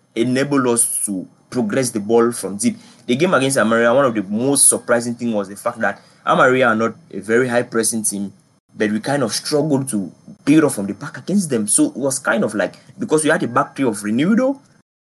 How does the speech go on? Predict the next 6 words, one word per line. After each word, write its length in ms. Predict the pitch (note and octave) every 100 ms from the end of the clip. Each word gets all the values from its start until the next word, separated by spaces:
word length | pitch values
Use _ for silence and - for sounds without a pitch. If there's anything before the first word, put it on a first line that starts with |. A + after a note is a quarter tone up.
| _ _ -
Savic, 600 | - F#3+ B3+ C#4 - - _ _
and 180 | - C#3
Gabriel, 500 | D3 D3+ D#3 D#3+ B2
those 200 | A2 D3+
back 300 | D#3+ C3 C3
three 320 | - B2+ B2